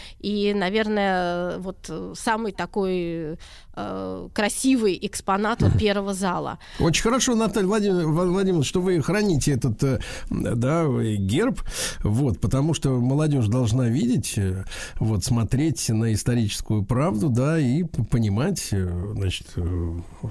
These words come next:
Speaker 2: что было, что стало, да, как, может быть, как-то помочь изменить ситуацию, вот, в
Speaker 1: Да.
Speaker 2: назидание, да, потомкам. Н-, э, Наталья Владимировна,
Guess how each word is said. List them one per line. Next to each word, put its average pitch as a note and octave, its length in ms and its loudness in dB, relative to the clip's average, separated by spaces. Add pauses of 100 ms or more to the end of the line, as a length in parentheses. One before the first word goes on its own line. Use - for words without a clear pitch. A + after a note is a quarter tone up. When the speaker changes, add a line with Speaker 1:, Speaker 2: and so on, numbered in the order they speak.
(260)
Speaker 2:
что - 240 2
было, C#3 460 4
что - 220 -2
стало, C3 440 0
да, D3+ 240 2
как, C3+ 220 0
может A#2+ 220 2
быть, G#2+ 180 0
как-то G2+ 240 -2
помочь B2 500 2
изменить G#2+ 460 2
ситуацию, D3+ 560 0 (480)
вот, A2+ 500 2
в G#2 120 2
Speaker 1:
Да. A#2+ 60 2
Speaker 2:
назидание, A2+ 580 2
да, G#2 160 2
потомкам. G2+ 640 0 (340)
Н-, A#2 180 2
э, A#2 200 2
Наталья F3+ 340 2
Владимировна, A#2 480 2